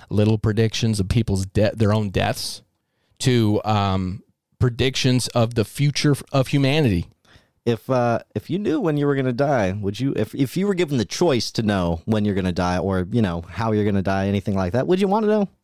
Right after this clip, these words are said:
Speaker 1: Uh, dude, that is a really tough question. I wanna say no,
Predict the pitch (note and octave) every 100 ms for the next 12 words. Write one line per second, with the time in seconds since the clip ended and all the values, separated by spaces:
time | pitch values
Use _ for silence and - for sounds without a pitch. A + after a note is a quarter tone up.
0 | _ _ _ _ - - _ - G#2 F#2
1 | - G#2 G2+ G#2 A#2 G2 F2 G2 G2+ G2
2 | G#2+ G#2 - A2 - F2+ - C3 D3+ D#3+
3 | E3+ C3+ - C3+ B2+ A#2 G#2+ A#2 G2+ G2